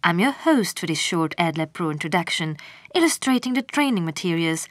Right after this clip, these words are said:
produced as a result of the EdLab Pro project, a European project that has created a wide range of different materials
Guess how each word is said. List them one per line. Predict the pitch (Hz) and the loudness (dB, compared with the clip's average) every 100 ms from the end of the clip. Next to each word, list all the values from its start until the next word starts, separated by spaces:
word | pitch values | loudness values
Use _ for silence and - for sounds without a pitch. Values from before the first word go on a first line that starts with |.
| _ | _
produced | - 254 240 233 - | -4 2 4 2 0
as | 247 | -2
a | 254 | 0
result | 269 233 185 160 | 0 2 2 0
of | 175 | -2
the | 185 | -2
EdLab | 175 156 160 | -2 -2 -4
Pro | - 160 | -4 -6
project, | 151 226 202 156 147 - - _ - | 2 2 2 -4 -6 -14 -16 _ 0
a | |
European | 214 302 359 - 185 156 | 4 6 6 4 0 0
project | 175 151 180 156 - | -2 -2 0 -2 -2
that | 247 | 0
has | 320 - | 0 0
created | 302 277 180 - 165 - - | 0 0 0 -2 -4 -6 -6
a | 170 | 2
wide | 180 196 175 | 4 4 2
range | 208 247 208 165 | 0 2 0 -2
of | 135 | -4
different | 165 - 151 | -6 -6 -6
materials | 147 - 233 175 160 156 | -4 0 2 4 2 0